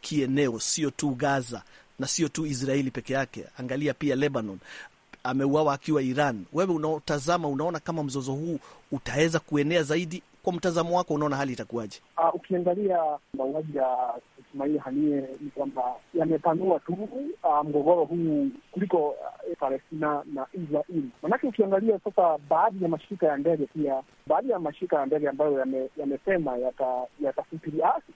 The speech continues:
Speaker 2: tayari yashafutilia mbali safari zao kuelekea jijini Tel Aviv, kura, ah, la Lebanon, Beirut. Na baadhi ya mashirika hayo ni Delta,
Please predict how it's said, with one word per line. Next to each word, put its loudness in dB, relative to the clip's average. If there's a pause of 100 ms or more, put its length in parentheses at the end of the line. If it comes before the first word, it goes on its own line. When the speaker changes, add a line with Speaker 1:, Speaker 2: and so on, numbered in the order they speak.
(120)
Speaker 2:
tayari 2
yashafutilia -2
mbali -2 (200)
safari -4
zao 4
kuelekea -2
jijini -4
Tel -2
Aviv, -2 (180)
kura, 4 (160)
ah, 2
la -2
Lebanon, 2
Beirut. 2 (400)
Na 2
baadhi 2
ya 2
mashirika -4
hayo 4
ni 2 (160)
Delta, 2